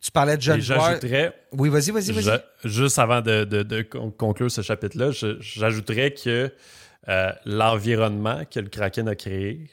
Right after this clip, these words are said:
Speaker 2: la culture d'équipe, je pense que ça fait en sorte que peut-être la transition s'est mieux faite parce que autour de cette équipe-là, dans le, le, le, le, le,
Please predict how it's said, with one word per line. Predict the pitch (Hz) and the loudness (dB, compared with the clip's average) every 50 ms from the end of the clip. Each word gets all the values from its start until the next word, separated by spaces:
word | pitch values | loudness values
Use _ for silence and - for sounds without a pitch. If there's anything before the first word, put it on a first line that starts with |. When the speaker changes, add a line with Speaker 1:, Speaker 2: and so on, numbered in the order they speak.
| - - | -16 -10
Speaker 2:
la | 113 98 98 98 | -6 -4 -4 -4
culture | 98 - - 113 98 - - - 131 123 123 123 117 110 | -4 -4 -6 -6 -6 -6 -4 0 0 2 2 0 -2 -4
d'équipe, | 101 101 101 101 - - 131 - - - _ _ _ _ _ _ | -6 -6 -8 -8 -6 -6 -8 -8 -8 -12 _ _ _ _ _ _
je | - - - - - _ _ _ _ | -14 -14 -14 -14 -14 _ _ _ _
pense | - 113 117 127 123 - - | -4 -2 -2 -2 -2 -4 -6
que | - - 117 110 113 113 117 123 123 | -6 -6 -4 -2 0 0 0 0 -2
ça | 107 - 120 104 95 | -4 -4 -6 -6 -4
fait | - 110 | -4 -4
en | 101 101 | -4 -4
sorte | 95 - - 120 123 123 123 - - - | -4 -4 -4 -2 -4 -4 -4 -10 -8 -4
que | 110 107 110 110 | -2 0 0 0
peut-être | 110 110 - _ 113 - 113 120 117 - - 107 | -4 -6 -10 _ -8 -4 -4 -4 -4 -6 -6 -6
la | 104 95 | -6 -6
transition | - - 104 98 101 98 - - - 113 117 | -4 -4 -4 -4 -2 -2 -2 -2 -2 -4 -4
s'est | 110 - - 104 95 | -4 -4 -6 -6 -6
mieux | 98 95 101 110 110 101 | -6 -4 -2 -2 -4 -4
faite | - - 113 107 101 - _ | -4 -4 -4 -4 -4 -6 _
parce | - 95 - - | -8 -8 -8 -6
que | - 104 98 95 92 - - - - - - - - _ _ _ _ _ _ _ _ _ _ _ _ | -4 -4 -4 -4 -4 -8 -16 -20 -20 -20 -20 -20 -20 _ _ _ _ _ _ _ _ _ _ _ _
autour | - 101 95 92 - - 156 175 190 | -8 -6 -6 -6 0 2 4 4 4
de | 147 123 | 4 2
cette | - 120 101 - | 0 -2 -4 -6
équipe-là, | 101 110 107 101 - 110 110 113 117 117 110 | -4 -4 -4 -4 -2 -2 0 2 2 2 0
dans | - 76 95 95 95 92 95 | -2 -2 -4 -4 -2 -2 -4
le, | 95 95 95 92 95 95 | -4 -4 -4 -4 -6 -6
le, | 95 95 95 101 | -6 -6 -8 -6
le, | 104 104 110 110 - | -8 -8 -8 -10 -10
le, | - - 55 - - | -10 -10 -12 -12 -12
le, | - - - - | -14 -16 -16 -16